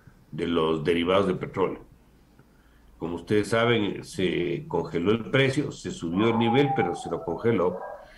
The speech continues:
Y esto destruye una reforma que costó años introducirla. Esto se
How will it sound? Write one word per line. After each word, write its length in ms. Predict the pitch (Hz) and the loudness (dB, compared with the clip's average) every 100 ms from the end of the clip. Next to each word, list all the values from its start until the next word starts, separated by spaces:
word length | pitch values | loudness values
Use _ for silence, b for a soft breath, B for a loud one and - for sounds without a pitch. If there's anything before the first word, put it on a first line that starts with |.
| B B | B B
Y 140 | 104 | 0
esto 220 | 147 151 143 | 2 4 6
destruye 440 | 123 - 143 180 | 4 4 6 8
una 200 | 170 135 | 6 4
reforma 640 | 95 95 92 135 147 143 - | 2 -4 0 0 2 0 -2
que 80 | - | -8
costó 460 | 104 95 - 131 131 | -8 -4 2 2 2
años 500 | 139 165 180 165 120 | 2 2 2 0 0
introducirla. 720 | 107 107 95 80 127 151 104 | -2 -2 -4 -4 -2 0 2
Esto 240 | 110 139 | 0 0
se 380 | 113 - 90 - | -4 -2 -4 -4